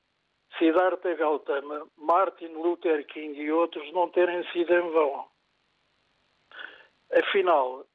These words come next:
Deus não tinha eleito um só povo para ser feliz. Alguns comentadores políticos acreditavam que no futuro o planeta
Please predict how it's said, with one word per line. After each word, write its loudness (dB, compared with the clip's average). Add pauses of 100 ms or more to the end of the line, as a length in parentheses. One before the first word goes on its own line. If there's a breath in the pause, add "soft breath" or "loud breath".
(240)
Deus 0
não -6
tinha -8
eleito 0
um -6
só 2
povo -6 (140)
para 2
ser 0 (100)
feliz. -2 (1200 loud breath)
Alguns 2
comentadores 2
políticos -2 (160)
acreditavam 2
que -16
no -6
futuro -4
o -8
planeta 2